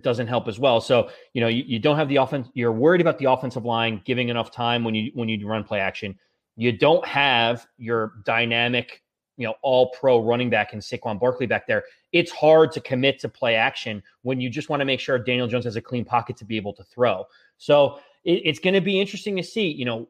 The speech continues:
w-, we're gonna highlight, uh, on Friday's show when we do our predictions, some of the different injuries that are coming from San Francisco.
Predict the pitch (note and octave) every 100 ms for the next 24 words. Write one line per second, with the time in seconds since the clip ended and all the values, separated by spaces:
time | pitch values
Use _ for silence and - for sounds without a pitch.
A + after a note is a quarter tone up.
0 | - A#2+ C3 A#2 B2 D3 C#3 D3 D3 D3
1 | D#3 C3+ A#2+ A#2+ A#2 C3 B2 B2 C3+ B2+
2 | B2+ - C3+ B2 A#2+ A#2+ B2+ B2+ C3 -
3 | B2+ A2+ - _ _ - B2+ C3 C#3 D3
4 | D3+ D3+ D3+ E3 D3+ C3+ A#2 B2 A#2+ C3
5 | C3+ B2 B2+ - B2+ B2+ D#3 - B2+ G#2+